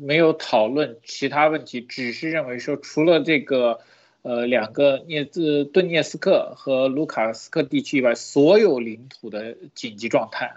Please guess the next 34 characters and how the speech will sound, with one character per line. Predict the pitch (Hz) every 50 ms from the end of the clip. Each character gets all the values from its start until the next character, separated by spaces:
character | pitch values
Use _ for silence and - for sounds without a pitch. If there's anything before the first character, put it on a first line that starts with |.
| _ -
可 | - - 120 117
见 | 113 151 143 127
现 | - - 151 139 139
在 | 143 131
的 | 113 110
战 | - - 156 143 135 117
争 | 120 131 131 127
是 | - - 127
一 | 113 107 117 117
触 | - - 131
即 | 120 - - 113
发。 | 110 - 117 117 120 - _ _ _ _ _ _ _ _ -
啊， | 160 165 156
除 | - - - 202
了 | 214 208
这 | 214 262 247
里 | 196 151
面， | 135 135 135 123 - _ _ _ _ _ _ _ _ _
我 | - 156 156
相 | 147 - 226 220 233 226
信 | - - 196 165 -
中 | - 262 240 247 247 262 269
共 | - 294 247 185 135
国 | - 135 139
现 | 139 - 180 170
在 | 165 156
做 | - 185 180
的 | 139 147
很 | - - - 147 123 107 104 107 117
多 | - 180 185 185
的 | 170 151 127
事 | - - - 160
情， | - - 139 117 113 135
让 | 156 147 135 - -